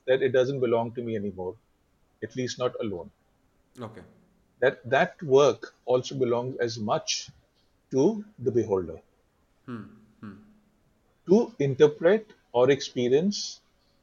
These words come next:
Speaker 1: or encounter in ways which they are coming to it.
Speaker 2: Hmm.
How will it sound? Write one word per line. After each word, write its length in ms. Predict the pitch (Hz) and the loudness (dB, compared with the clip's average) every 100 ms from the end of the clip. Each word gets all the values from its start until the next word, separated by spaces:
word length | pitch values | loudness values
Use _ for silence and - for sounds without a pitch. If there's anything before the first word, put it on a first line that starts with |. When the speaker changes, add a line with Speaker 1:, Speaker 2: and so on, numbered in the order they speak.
| - | -2
Speaker 1:
or 160 | 123 147 | 2 2
encounter 640 | 135 110 110 104 156 - _ | 2 -2 -2 -2 -2 -4 _
in 280 | 147 185 196 - 123 | -2 -2 -2 -10 -4
ways 480 | 120 127 175 170 | 2 4 4 2
which 180 | 170 - | 0 0
they 440 | 127 117 147 190 220 | -4 2 8 8 8
are 180 | 139 | 4
coming 380 | 139 135 131 127 | 4 2 0 -4
to 120 | 113 104 | -2 -4
it. 80 | - - _ _ _ _ _ _ _ _ _ _ _ | -4 -20 _ _ _ _ _ _ _ _ _ _ _
Speaker 2:
Hmm. 140 | 113 | -18